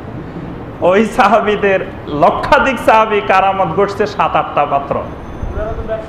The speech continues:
হ্যাঁ, মূল ঘটনা এই জায়গায়। আল্লাহ পাক বলছেন, "ইন্না আকরামাকুম ইনদাল্লাহি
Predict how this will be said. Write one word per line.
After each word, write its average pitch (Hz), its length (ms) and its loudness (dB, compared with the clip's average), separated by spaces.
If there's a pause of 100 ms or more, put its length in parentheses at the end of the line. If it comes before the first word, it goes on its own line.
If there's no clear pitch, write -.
(800)
হ্যাঁ, 113 680 0 (480)
মূল 190 400 2
ঘটনা 185 420 2
এই 160 220 -2
জায়গায়। 120 280 0 (1080)
আল্লাহ 165 220 4
পাক 247 300 4
বলছেন, 214 280 0
"ইন্না 196 260 0
আকরামাকুম 170 800 0
ইনদাল্লাহি 147 880 2